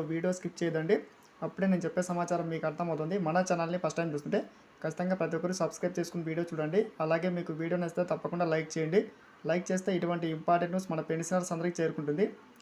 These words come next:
ఈ వీడియోకి థౌసండ్ లైక్స్ తో ఎక్స్‌పెక్ట్ చేస్తున్నా. So, లేట్ చేయకుండా టాపిక్‌లోకి అయితే వెళ్దాం. పెన్షనర్స్‌కి సంబంధించి ఒక మంచి గుడ్ న్యూస్ అయితే రావడమే జరిగింది. ముఖ్యంగా మనకి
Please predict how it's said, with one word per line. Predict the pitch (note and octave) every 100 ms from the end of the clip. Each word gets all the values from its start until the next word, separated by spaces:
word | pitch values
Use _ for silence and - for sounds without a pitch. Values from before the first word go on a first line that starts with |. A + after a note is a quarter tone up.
| -
ఈ | D#3+
వీడియోకి | D#3 E3 E3+ E3+ F#3
థౌసండ్ | D#3+ D#3+ E3+
లైక్స్ | E3 D#3+
తో |
ఎక్స్‌పెక్ట్ | F3+ - D#3
చేస్తున్నా. | D#3 D3+ G3 - - -
So, | -
లేట్ | D3+ D#3+
చేయకుండా | E3 D#3+ D#3
టాపిక్‌లోకి | D3+ D#3+ D#3
అయితే | D#3+
వెళ్దాం. | D#3+ G#3+ A3
పెన్షనర్స్‌కి | F3 F3+ G3 G3+ F#3+ G3
సంబంధించి | F#3+ F3 F3 E3+ E3 D#3 A3 E3+ F3+ - -
ఒక | - D#3+
మంచి | D#3 F3
గుడ్ | F#3+ E3+
న్యూస్ | F3 E3+
అయితే | F3 E3
రావడమే | D#3+ E3 E3+
జరిగింది. | D#3+ D3+ D#3 G#3+
ముఖ్యంగా | E3 D3+ G3+ G3
మనకి | F3 E3 E3